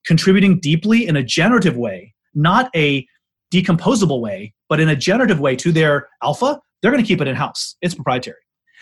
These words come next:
I was at a dinner with the C T O of a hedge fund, and he was like, "Tell me why I should care about open source." I'm like, "Because they had internal, like, crappy version of Pandas." And I was trying to give him the story of, like, "Look, if you just use Pandas, you would basically leverage all of the,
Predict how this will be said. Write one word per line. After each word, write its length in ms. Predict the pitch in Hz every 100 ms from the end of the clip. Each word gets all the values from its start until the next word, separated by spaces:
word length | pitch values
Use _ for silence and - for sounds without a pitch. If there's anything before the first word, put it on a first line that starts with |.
| - -
I 120 | 160
was 140 | 151
at 80 | 156
a 40 |
dinner 340 | 131 151 165 127
with 220 | 127 123
the 160 | 135 120
C 160 | -
T 100 | 165
O 40 | 156
of 60 |
a 40 | 123
hedge 200 | 262 -
fund, 280 | 131 123 127 - - -
and 80 |
he 20 | 262
was 100 | 285
like, 120 | 226 190 -
"Tell 120 | 262
me 100 | 311
why 360 | 202 165 185 202
I 100 | 180
should 220 | 185 160
care 100 | 190
about 140 | 170 165
open 200 | 170 151
source." 420 | 285 - - -
I'm 140 | 147
like, 240 | 165 165 - _ _
"Because 160 | 185 180
they 100 | 254
had 160 | 233
internal, 480 | 185 165 214 208 180
like, 260 | 165 143 - _ _ _
crappy 300 | 185 175 175
version 300 | 147 151 147
of 80 | 127
Pandas." 480 | 123 143 233 226 - - _
And 80 | 156
I 20 |
was 100 | 170
trying 100 | 208
to 60 | 190
give 100 | 190
him 60 |
the 60 | 170
story 280 | - 220 185
of, 80 | 147
like, 220 | 135 - _ _
"Look, 180 | 214 190
if 80 | 156
you 60 | 165
just 220 | 180 180
use 240 | 165 -
Pandas, 600 | - - 214 175 127 -
you 120 | 156
would 100 | 165
basically 340 | 151 165 151 139
leverage 320 | 127 170 156 -
all 200 | 147 170
of 160 | 139
the, 260 | 135 127